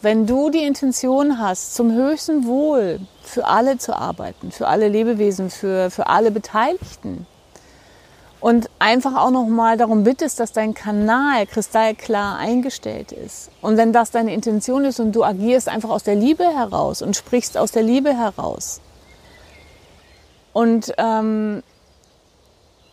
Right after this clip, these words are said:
dann fließt die Energie. So, und was der andere empfängt, ähm, wie offen er ist, wie bereit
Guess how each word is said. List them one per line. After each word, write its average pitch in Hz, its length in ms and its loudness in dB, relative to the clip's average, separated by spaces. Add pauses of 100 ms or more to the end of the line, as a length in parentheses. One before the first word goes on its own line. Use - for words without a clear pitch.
(500)
dann 285 680 2 (1040)
fließt 262 560 -2
die 285 120 -6
Energie. 180 520 -12 (1500)
So, 226 220 2
und 233 260 -2
was 254 160 4
der 294 160 0
andere 277 360 -4
empfängt, 247 680 -6 (480)
ähm, 220 380 0 (100)
wie 233 260 0
offen 302 420 4
er 180 320 -4
ist, - 440 -10
wie 226 400 0 (580)
bereit 208 840 2